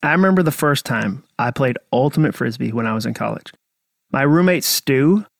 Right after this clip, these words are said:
people who are named Stu have at least a seventy-eight percent chance of being awesome at Frisbee, asked me to join his team. I'd never played before, but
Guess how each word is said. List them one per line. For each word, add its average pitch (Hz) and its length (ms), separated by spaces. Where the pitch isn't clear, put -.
people 135 260
who 131 100
are 123 100
named 120 240
Stu 123 380
have 117 200
at - 140
least 139 360
a 139 140
seventy-eight 190 760
percent 147 340
chance 127 320
of 131 160
being 127 320
awesome 123 540
at 117 120
Frisbee, 120 460
asked 139 220
me 151 80
to 127 80
join 123 200
his 113 120
team. - 340
I'd 175 140
never 202 220
played 160 320
before, 117 320
but 127 320